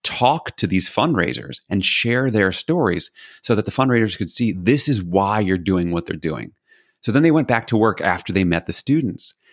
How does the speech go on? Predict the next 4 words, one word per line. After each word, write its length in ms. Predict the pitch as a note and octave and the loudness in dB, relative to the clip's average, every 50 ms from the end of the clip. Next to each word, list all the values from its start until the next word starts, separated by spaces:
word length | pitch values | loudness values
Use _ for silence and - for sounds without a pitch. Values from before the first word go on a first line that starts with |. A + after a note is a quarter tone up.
| _ _ _ _ _ - | _ _ _ _ _ -2
and 340 | A2+ A2+ A2 G#2 G2+ G#2 F#2+ | 0 2 4 4 2 2 0
their 220 | F2 G#2+ G#2+ G2 F#2+ | 2 4 4 4 2
fundraising 1080 | - - - - - A2+ C#3 E3+ D#3+ G#2+ E2+ F2 E2+ E2+ E2 D#2+ F2 E2 E2 D#2+ D#2+ - _ _ _ _ _ _ - | 0 -6 -8 0 2 2 4 4 2 0 0 0 0 0 0 0 -2 -2 -2 -2 -6 -12 _ _ _ _ _ _ -2
levels 640 | F#2 F#2+ A2+ C3+ A2+ G#2+ - D#2 D#2 - - - | 2 2 2 4 4 2 0 0 -2 -8 -12 -16